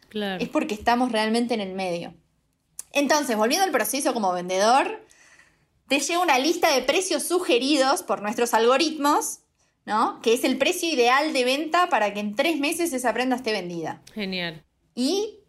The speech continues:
Speaker 2: pero, pero el control completo lo tiene el vendedor.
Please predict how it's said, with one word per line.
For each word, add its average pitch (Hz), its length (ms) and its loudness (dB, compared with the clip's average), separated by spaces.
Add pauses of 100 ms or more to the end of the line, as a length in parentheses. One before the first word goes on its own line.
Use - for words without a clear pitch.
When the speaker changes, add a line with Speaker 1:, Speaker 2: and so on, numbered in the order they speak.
Speaker 2:
pero, 294 600 2 (720)
pero 214 560 2
el 226 260 4
control 247 580 2
completo 247 840 0
lo 196 220 0
tiene 208 440 -4
el 175 120 -8
vendedor. 170 640 0